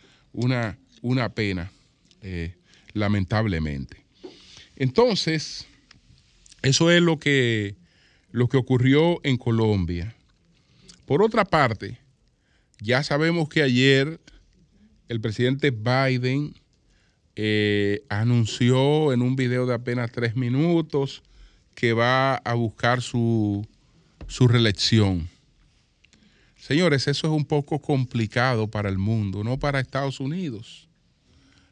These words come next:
Porque, ¿qué es lo que pasa con Estados Unidos? Estados Unidos tiene apenas el cinco por ciento del electorado mundial.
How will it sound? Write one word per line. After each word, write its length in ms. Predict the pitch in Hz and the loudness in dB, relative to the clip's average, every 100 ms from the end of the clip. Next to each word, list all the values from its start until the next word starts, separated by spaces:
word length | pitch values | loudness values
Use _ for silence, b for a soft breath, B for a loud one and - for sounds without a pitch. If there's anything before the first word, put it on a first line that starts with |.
| b | b
Porque, 840 | - 131 123 - 139 139 131 120 123 _ _ b b b | -6 -6 -6 -2 0 0 0 -4 -8 _ _ b b b
¿qué 160 | 151 190 | 0 2
es 120 | 208 | 2
lo 160 | 196 | 0
que 140 | 175 151 | 0 -2
pasa 460 | - 143 123 110 | 0 0 0 -4
con 200 | 107 113 | -6 -4
Estados 420 | 110 - 120 117 113 | -4 -2 -2 -2 -4
Unidos? 760 | 107 87 - - - - - _ _ _ _ _ _ b b b b b | -4 -4 -8 -12 -16 -18 -20 _ _ _ _ _ _ b b b b b
Estados 400 | 139 - 240 233 | -4 0 0 0
Unidos 340 | 220 220 185 | -2 -2 -2
tiene 340 | - 175 190 185 | -2 -2 0 -2
apenas 1120 | 139 - 156 127 113 - - - - - - _ _ _ _ _ _ _ - | -4 -2 -2 -2 -4 -8 -14 -16 -18 -20 -20 _ _ _ _ _ _ _ -2
el 180 | 147 131 | -2 -2
cinco 520 | - 220 233 220 190 | -4 -2 -2 -2 -2
por 180 | 175 147 | -2 -2
ciento 480 | - 185 190 175 | -2 -2 -2 -2
del 100 | 156 | -2
electorado 560 | 135 127 - 127 143 170 | -2 -4 -4 -2 -2 -2
mundial. 560 | 156 120 110 110 85 | -2 -2 -2 -2 -4